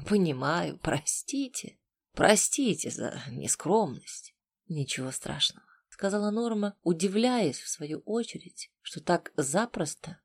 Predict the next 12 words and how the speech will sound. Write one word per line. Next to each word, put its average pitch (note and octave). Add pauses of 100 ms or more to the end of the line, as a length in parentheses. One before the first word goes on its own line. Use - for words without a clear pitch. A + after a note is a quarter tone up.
разоткровенничалась D3
с -
незнакомкой. C#3+ (640)
"Первый C#4+
раз C#4+
я A3
приезжала E3
в D#3
эту E3
больницу D#3+
к -
Рону, B3